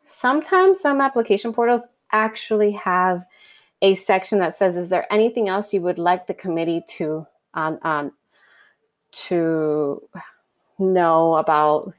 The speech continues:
you as an applicant?" or something along those lines. And if that's the case, then you write about it there.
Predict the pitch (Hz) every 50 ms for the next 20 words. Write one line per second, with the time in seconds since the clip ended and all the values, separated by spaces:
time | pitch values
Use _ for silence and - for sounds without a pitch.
0 | _ _ _ _ 180 151 147 165 170 165 160 160 156 151 151 147 147 143 139 139
1 | - 143 151 147 - 156 147 143 139 139 - - - - - - - - - -
2 | _ - 269 269 254 269 254 214 190 175 170 165 160 151 156 160 175 190 202 214
3 | 220 240 233 - _ _ _ _ _ - _ _ _ _ _ _ 202 214 220 214
4 | 214 214 208 - 202 160 170 185 - - 240 226 233 - 254 262 277 269 - -
5 | 185 175 180 185 185 180 170 170 160 147 143 151 156 143 - - - - - -
6 | - _ _ - - - 190